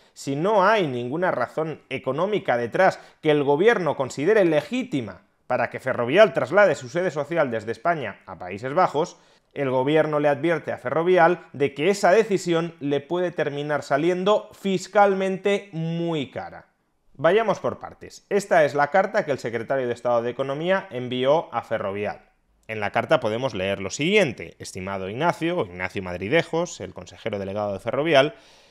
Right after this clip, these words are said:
"dando seguimiento a las distintas reuniones e intercambios mantenidos con la empresa, le confirmo que, como hemos venido adelantando,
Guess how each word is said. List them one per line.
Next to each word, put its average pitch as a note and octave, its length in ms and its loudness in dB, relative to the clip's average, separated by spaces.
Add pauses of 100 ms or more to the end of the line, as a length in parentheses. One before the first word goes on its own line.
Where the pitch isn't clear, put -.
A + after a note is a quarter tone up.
(200)
"dando G3 320 4
seguimiento C#3 600 0
a - 20 6
las G2+ 140 0
distintas C3+ 480 0
reuniones A#2+ 580 -4
e A2 40 -4
intercambios A2 580 -6
mantenidos A2+ 500 -4
con C3+ 160 -4
la D#3 60 0
empresa, C#3 480 -2 (340)
le A#2+ 160 -2
confirmo F#3 580 -2
que, E3+ 200 0
como C3 240 -2
hemos E3+ 260 -2
venido C3+ 300 0
adelantando, C3 760 0